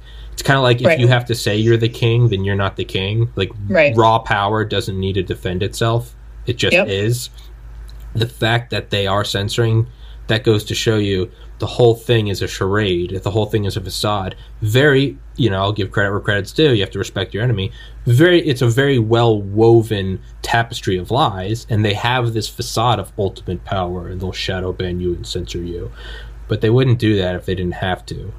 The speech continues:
Speaker 1: And I think what we're gonna start to realize
Speaker 2: Yeah.
Speaker 1: is it's kind of like the mouse in front of the,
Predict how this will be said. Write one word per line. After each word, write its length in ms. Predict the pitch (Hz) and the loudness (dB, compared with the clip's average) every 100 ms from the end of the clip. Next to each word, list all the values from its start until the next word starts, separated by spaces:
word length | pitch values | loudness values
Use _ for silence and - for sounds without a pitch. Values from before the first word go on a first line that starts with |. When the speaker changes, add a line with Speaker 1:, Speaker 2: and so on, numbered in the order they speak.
| - | -6
Speaker 1:
And 220 | 98 92 | -4 -2
I 60 | 90 | -2
think 300 | - 107 98 | -2 -4 -2
what 140 | 92 | -2
we're 140 | 101 | -2
gonna 160 | 95 90 | -2 -4
start 240 | - 90 | -4 -6
to 80 | - | -4
realize 400 | 92 98 92 87 | -2 -2 -2 -2
Speaker 2:
Yeah. 140 | 90 - | -2 -2
Speaker 1:
is 100 | 92 | -4
it's 160 | 90 | -8
kind 240 | - 95 90 | -4 -4 -4
of 120 | 98 | -4
like 280 | 90 87 - | -4 -4 -4
the 80 | |
mouse 500 | 92 92 92 87 - | -4 -2 -2 -4 -6
in 80 | - | -8
front 320 | - 98 92 | -6 -4 -2
of 140 | 90 - | -4 -6
the, 260 | 90 85 | -6 -6